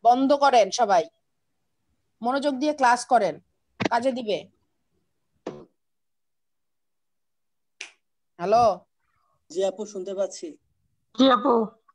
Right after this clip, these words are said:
Speaker 1: এই, আপনারা দুজন বলবেন না, বাকিদের মুখ কি, মানে,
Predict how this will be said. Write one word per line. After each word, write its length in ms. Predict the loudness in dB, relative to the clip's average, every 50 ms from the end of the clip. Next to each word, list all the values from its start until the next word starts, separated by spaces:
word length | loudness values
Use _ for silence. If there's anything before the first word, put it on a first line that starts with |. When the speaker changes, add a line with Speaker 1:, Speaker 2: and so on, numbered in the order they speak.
| _ _ _ _ _ _ _ -2 2 2
Speaker 1:
এই, 60 | 4
আপনারা 320 | 2 2 2 2 2 2
দুজন 260 | 2 0 -2 -4 -2
বলবেন 240 | -2 -2 -2 -2 -2
না, 60 | -2
বাকিদের 420 | -2 -2 -2 -2 -4 -4 -2 -2 -2
মুখ 160 | -2 -4 -4 _
কি, 240 | -6 -4 -4 -6 -8 -14 _ _ -12
মানে, 260 | -10 -10 -10 -10